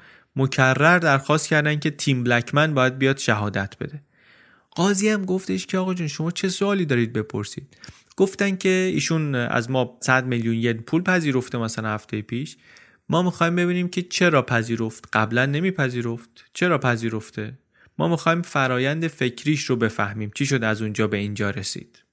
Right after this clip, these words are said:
ایشون شاهد مهمیه و ما می‌خوایم که بیاد. قاضی میگفت «نه، ما قبلاً به اندازه کافی با ایشون صحبت کردیم.»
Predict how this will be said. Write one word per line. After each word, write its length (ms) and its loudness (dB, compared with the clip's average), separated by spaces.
ایشون 260 -2
شاهد 360 0
مهمیه 500 0
و 80 0
ما 140 -2
می‌خوایم 300 -4
که 140 -4
بیاد. 300 -8
قاضی 260 4
میگفت 260 0
«نه، 120 2
ما 160 0
قبلاً 240 0
به 100 0
اندازه 340 -2
کافی 300 -2
با 120 2
ایشون 200 0
صحبت 500 0
کردیم.» 640 -2